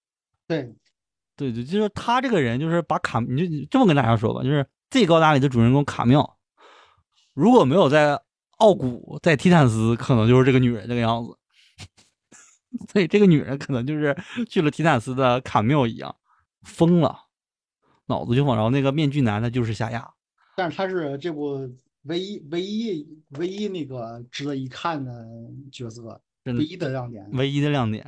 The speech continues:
Speaker 2: 真的是唯一的亮点。然后这里面也充斥了这个死-，死变态的富野由悠季这个各种恶趣味，什么大女的唱小孩儿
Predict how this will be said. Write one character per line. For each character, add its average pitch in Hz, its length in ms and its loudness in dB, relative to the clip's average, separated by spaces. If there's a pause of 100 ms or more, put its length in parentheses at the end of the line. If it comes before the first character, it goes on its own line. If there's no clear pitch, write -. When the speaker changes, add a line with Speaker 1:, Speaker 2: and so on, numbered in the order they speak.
Speaker 2:
真 117 100 -10
的 117 120 -8
是 107 320 -14
唯 104 100 -20
一 87 40 -20
的 80 80 -20
亮 92 80 -20
点。 - 80 -20
然 135 100 -16
后 127 60 -8
这 190 120 -2
里 135 120 0
面 113 280 -4
也 110 140 -4
充 143 200 -8
斥 143 100 -6
了 131 100 -2
这 127 80 -4
个 120 120 -2
死-， - 220 -18 (420)
死 - 220 -12
变 123 160 0
态 131 240 2
的 107 100 0
富 - 140 -8
野 107 160 4
由 113 120 6
悠 120 100 6
季 123 140 2
这 110 180 2
个 104 280 -2 (840)
各 131 100 0
种 107 140 4
恶 127 180 6
趣 - 160 -6
味， 57 220 -8 (1040)
什 120 100 0
么 104 480 2
大 123 140 0
女 113 100 2
的 104 80 -4
唱 123 160 0
小 110 100 4
孩 107 120 -6
儿 113 260 -2